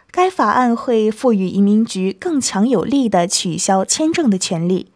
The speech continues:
联盟党政府拒绝就法案的修改进行谈判，这意味着该法案能否通过参议院仍不明确。在这项法案下，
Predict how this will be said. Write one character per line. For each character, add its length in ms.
联 200
盟 160
党 200
政 200
府 200
拒 280
绝 240
就 240
法 260
案 120
的 80
修 240
改 180
进 220
行 180
谈 280
判， 280
这 100
意 160
味 140
着 180
该 220
法 200
案 280
能 240
否 220
通 200
过 160
参 240
议 100
院 320
仍 220
不 140
明 240
确。 280
在 280
这 100
项 160
法 140
案 200
下， 280